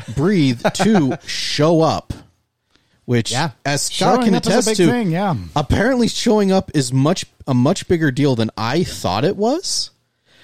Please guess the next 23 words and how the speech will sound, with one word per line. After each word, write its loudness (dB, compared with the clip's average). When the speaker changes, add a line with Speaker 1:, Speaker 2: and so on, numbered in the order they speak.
Speaker 1:
Because 0
one, 0
like, -4
I 0
injured 0
my 2
knee. -2
Like, -4
I -2
couldn't -2
walk -2
on -2
it. -2
And -4
I'm -2
like, -4
"I -6
have 0
to -10
take -2
a -4
week -2
off, -2